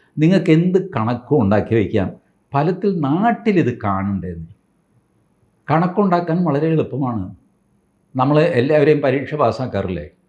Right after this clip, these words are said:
നമ്മുടെ ശിവൻകുട്ടിയൊക്കെ മോഡറേഷൻ കൊടുത്ത് തൊണ്ണൂറ്റൊമ്പത് ദശാംശം ഒമ്പത് ഒമ്പത് ശതമാനം പാസ്. All പാസ്സാണ്. പത്താം ക്ലാസ്സിൽ പാസ്, പ്ലസ് ടുവിന് പാസ്,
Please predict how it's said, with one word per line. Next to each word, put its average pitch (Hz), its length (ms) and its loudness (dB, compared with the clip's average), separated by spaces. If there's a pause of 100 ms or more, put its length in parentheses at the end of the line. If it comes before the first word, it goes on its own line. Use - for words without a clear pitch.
(220)
നമ്മുടെ 120 240 0
ശിവൻകുട്ടിയൊക്കെ 107 800 0 (480)
മോഡറേഷൻ 151 560 2
കൊടുത്ത് 135 200 -4 (320)
തൊണ്ണൂറ്റൊമ്പത് 180 760 4
ദശാംശം 160 600 0
ഒമ്പത് 165 360 2
ഒമ്പത് 160 420 0
ശതമാനം 131 500 -2
പാസ്. 104 580 -2 (1000)
All 208 220 4
പാസ്സാണ്. 127 540 -2 (380)
പത്താം 170 360 0
ക്ലാസ്സിൽ 156 300 0
പാസ്, 107 380 -6 (100)
പ്ലസ് 147 180 2 (100)
ടുവിന് 165 220 4
പാസ്, 127 340 0